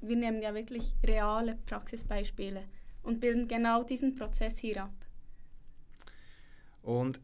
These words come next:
Speaker 2: vielleicht abschließend, also noch einmal als Zusammenfassung zur Fragestellung von der Regula, also wie kriege ich eine gefüllte Warteliste? Ich denke, die einfache Antwort ist,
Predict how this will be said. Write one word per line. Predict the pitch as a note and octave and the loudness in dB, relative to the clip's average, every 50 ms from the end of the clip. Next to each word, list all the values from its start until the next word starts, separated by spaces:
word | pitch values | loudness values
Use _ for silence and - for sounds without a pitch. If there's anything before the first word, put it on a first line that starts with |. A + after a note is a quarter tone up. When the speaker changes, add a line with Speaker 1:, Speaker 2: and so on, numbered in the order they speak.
| - | -12
Speaker 2:
vielleicht | - - D3 D3 D3 D3 C#3+ - - | -6 0 2 2 4 2 2 -2 -2
abschließend, | B2 B2+ D3+ - - - - D#3+ D#3 E3 E3 - - - D#3+ D#3+ D#3 D#3 - - - - | 0 0 0 0 -2 -4 -2 0 0 0 0 -2 -2 -2 -2 -2 -4 -6 -10 -14 -12 -10
also | B2 A#2 B2+ B2 | -6 -4 -4 -4
noch | A#2+ A#2+ A#2+ B2 A#2 A#2+ | -4 -4 -4 -6 -2 0
einmal | B2+ B2 C#3 D3 D3+ D3 C3+ | 0 0 0 0 0 0 0
als | B2 A#2+ - - | -2 -2 -4 -6
Zusammenfassung | - - B2+ A2+ A#2 - A2 A#2+ D#3 F3+ G3 - - E3+ F3+ F3+ - - F3+ F3 F#3+ G#3+ G3 - - - - - | -6 -4 -4 -2 0 0 0 2 2 0 0 0 0 -2 -2 -2 -2 -2 -2 -2 -2 -2 -6 -8 -14 -20 -20 -16
zur | - - - C#3 | -8 -4 -4 -4
Fragestellung | C#3 - - - A#2 A2 A2+ C3+ D#3+ - E3+ D#3+ - - - C3 C3 C3+ C#3+ C#3+ D3 C#3+ C3+ | -4 -6 -4 0 2 2 4 4 2 2 -2 -2 -2 -2 0 0 0 0 0 0 -2 -4 -6
von | - - - A2+ G#2+ | -8 -10 -8 -8 -6
der | - G#2+ G#2+ | -6 -6 -4
Regula, | G#2+ A2 B2 A#2 - D#3+ D3+ D3 D#3 F#3+ G3+ - | -2 -4 -4 -2 -2 0 0 0 0 0 -2 -4
also | - A#2 A#2 A#2+ A2 G#2+ A2 | -6 -6 -6 -6 -6 -6 -4
wie | A#2 B2+ C#3 D#3 D#3+ D#3+ | -4 -4 -4 -4 -6 -8
kriege | - - - B2+ C3+ D3+ D3+ D3 | -10 -8 -4 -4 -2 -2 -2 -4
ich | - - - | -4 -4 -4
eine | A#2 A2+ A2+ A2+ G#2+ | -2 -2 -2 -4 -4
gefüllte | - A2 - - A2+ A2+ A#2+ A#2 - A2 G2+ | -6 -8 -6 -4 -2 -2 -2 -4 -6 -6 -4
Warteliste? | G#2 G#2 B2 C#3 - D3+ C#3 C#3 C#3 C#3 - - D3+ D3 C#3+ - - - - - - - - - - - | -4 -2 -4 -4 -4 -4 -2 -2 -2 -2 -4 -4 -4 -4 -6 -8 -14 -16 -18 -18 -18 -18 -18 -18 -16 -16
Ich | - - | -10 -6
denke, | - B2 B2+ B2 B2+ | -4 -4 -4 -4 -4
die | A2+ A#2+ A2 - - | -6 -6 -8 -2 0
einfache | A#2+ B2+ D#3+ G3+ G#3+ G#3+ F#3 D#3+ E3 - C3+ A#2+ | 2 2 4 4 2 2 0 -2 -2 -2 -2 0
Antwort | A#2+ B2+ C3 - - G2+ G2 - | 0 0 -2 -4 -6 -6 -6 -6
ist, | - G#2+ A#2 C3 C3 - - - - | -4 -4 -2 -2 -4 -6 -10 -14 -16